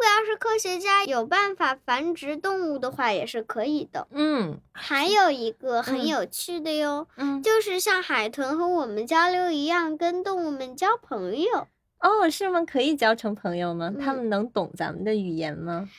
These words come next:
Speaker 1: 试试啊，我们能创造一个我们跟动物沟通的语言，跟我们人跟人沟通的不一样，这也是很可以的哟。
Speaker 2: 那这是个好想法啊，你这个想法非常有创意。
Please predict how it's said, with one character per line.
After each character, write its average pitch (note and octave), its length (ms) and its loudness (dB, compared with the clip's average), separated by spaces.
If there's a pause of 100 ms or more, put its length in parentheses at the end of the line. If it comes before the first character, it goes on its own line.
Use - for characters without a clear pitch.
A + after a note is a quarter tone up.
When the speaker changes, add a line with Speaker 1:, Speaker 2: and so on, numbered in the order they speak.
(180)
Speaker 1:
试 - 200 -6 (100)
试 G4+ 180 -4
啊， F4 200 6
我 D#4 120 0
们 C4 200 -6
能 D4 180 -2
创 G#4 240 2
造 F#4+ 140 0
一 F4+ 100 0
个 F4+ 120 -2
我 D#4 100 2
们 A3 220 -8
跟 F4 240 0
动 A4+ 240 4
物 C#4 60 -2
沟 B3+ 220 -2
通 C4+ 280 -6
的 C4 60 -10
语 G3 280 -4
言， F3 240 -4
跟 F4+ 300 2
我 A#3 180 0
们 G#3 240 -4 (220)
人 C4+ 240 -2
跟 G#4 180 2
人 D4+ 300 0
沟 F4+ 200 4
通 F#4+ 240 -2
的 F4+ 120 0
不 F#4+ 140 -6
一 D#4+ 220 0
样， F#4 320 2
这 E4+ 140 2
也 B3+ 160 2
是 C4+ 200 -4
很 C4 260 -6
可 A#3 220 -6
以 B3+ 220 -8
的 G3+ 160 -4
哟。 A3 260 -2
Speaker 2:
那 F#4+ 100 0
这 G4+ 160 0
是 C#4 200 0
个 G#3+ 120 4
好 F3 320 2
想 D#3 360 -2
法 G#3+ 180 -4
啊， - 280 0
你 F#3 160 -4
这 - 120 -12
个 D#4+ 100 0
想 A3+ 180 2
法 A3+ 160 -2
非 C#4+ 180 -6
常 G3 220 -6
有 D#3+ 180 -6
创 F3 300 -2
意。 - 240 -12